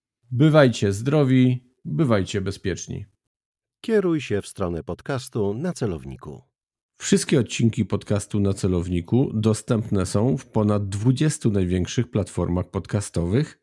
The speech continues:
Speaker 1: a także w serwisie YouTube. Zapraszam także do subskrybowania newslettera Na Celowniku pod adresem nacelowniku kropka artur kropka tel.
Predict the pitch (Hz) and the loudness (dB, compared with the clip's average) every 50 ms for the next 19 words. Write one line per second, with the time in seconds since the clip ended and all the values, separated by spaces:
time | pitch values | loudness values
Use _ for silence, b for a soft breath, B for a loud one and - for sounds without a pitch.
0 | _ - - 180 175 175 - 107 98 95 104 127 123 - - 131 107 95 82 82 | _ -4 -4 -4 -2 0 0 0 0 2 0 0 0 0 0 0 0 2 0 0
1 | 85 80 - - 95 101 113 - - 98 92 101 98 - - 110 95 82 - - | -2 -2 0 0 0 0 0 -2 -2 -2 -2 -2 -2 0 2 2 2 0 -2 -10
2 | - _ _ _ _ _ _ - - 92 92 110 131 135 - 175 180 156 - 117 | -20 _ _ _ _ _ _ -8 -6 -2 2 2 2 2 2 0 0 2 2 2
3 | 101 92 - 98 92 87 92 101 107 110 107 107 107 107 - - 143 127 - - | 2 2 0 0 -2 0 0 0 0 0 0 0 0 0 0 0 -2 -4 -2 0
4 | - 139 127 135 127 123 135 135 135 135 135 143 147 147 139 123 123 143 147 139 | 0 2 2 4 4 4 4 4 4 4 6 6 6 6 6 4 4 2 2 2
5 | - 151 113 107 101 98 95 90 - - 90 90 87 82 87 95 95 92 - 139 | 2 2 2 4 2 2 0 0 0 0 0 2 0 0 0 -2 -2 0 2 2
6 | 165 185 - - - 127 117 104 98 98 95 104 98 95 - - - 90 90 92 | 2 2 0 -2 -2 0 0 0 0 0 0 2 0 0 0 0 -2 0 0 2
7 | 117 107 113 113 - - 104 92 90 87 87 95 113 120 120 - 120 104 92 - | 2 2 2 2 0 0 2 2 2 2 2 2 2 2 2 2 0 0 0 -2
8 | - 98 92 90 - - - 92 - - 95 90 87 - 92 85 85 - - 92 | -4 -2 -2 -4 -4 -4 -4 -4 -2 -2 -4 -4 -4 -6 -6 -6 -6 -6 -6 -6
9 | 82 - - - 80 78 - - 92 101 120 131 | -6 -6 -6 -6 -6 -4 -2 0 0 2 2 0